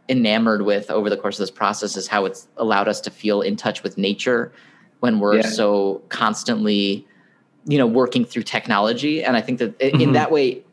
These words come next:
Speaker 1: I, I do think it's really helpful that this isn't the story of, um, twenty twenty and twenty twenty-one,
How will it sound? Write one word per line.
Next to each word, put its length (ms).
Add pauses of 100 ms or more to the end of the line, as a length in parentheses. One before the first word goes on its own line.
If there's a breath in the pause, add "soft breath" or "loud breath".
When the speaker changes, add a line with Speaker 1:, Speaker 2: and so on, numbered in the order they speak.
(140)
Speaker 1:
I, 160
I 80
do 180
think 180
it's 140
really 160
helpful 320
that 140
this 140
isn't 200
the 80
story 540
of, 520 (340 loud breath)
um, 420 (180)
twenty 320
twenty 380
and 160
twenty 240
twenty-one, 760